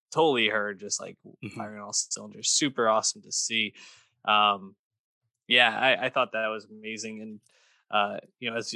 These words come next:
Speaker 1: as we move forward from the story, you know, uh, obviously Amleth gets away after his
Speaker 2: Mm-hmm.
Speaker 1: father is assassinated. Next time we really see him, he's, like, this warrior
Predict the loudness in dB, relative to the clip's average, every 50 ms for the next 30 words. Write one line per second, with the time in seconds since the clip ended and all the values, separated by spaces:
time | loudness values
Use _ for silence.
0 | -12 -12 -12 -12 -10 -8 -6 -6 -6 -6 -8 -8 -10 -10 -4 0 2 2 2 0
1 | -2 -8 -14 -12 -8 -8 -4 0 2 4 4 4 4 4 2 0 -4 -8 -8 -6
2 | -6 -6 -8 _ _ _ _ _ _ _ _ _ _ -8 -6 -4 -2 0 0 0
3 | 0 0 -2 -2 0 0 0 0 -2 -4 -4 -8 -10 _ -8 -8 -6 -4 -4 -2
4 | 2 4 4 6 6 6 6 4 4 0 -4 -6 -4 -4 -4 -4 -6 -8 -6 -6
5 | -6 -6 -4 0 2 2 2 2 -2 -4 -4 -2 0 2 4 4 4 4 2 0
6 | 0 0 0 0 -2 -4 -8 _ _ _ _ _ _ -4 -4 -4 -2 -4 -6 -4
7 | -4 -4 -4 -2 -2 -2 0 -2 -4 -8 -10 -14 -16 -16 -16 -16 -14 -14 -16 -16
8 | _ _ -20 -20 -18 -14 -14 -14 -14 _ -20 -20 -14 -10 -8 -8 -6 -6 -8 -10
9 | -10 -12 -14 -16 -16 -18 -20 -20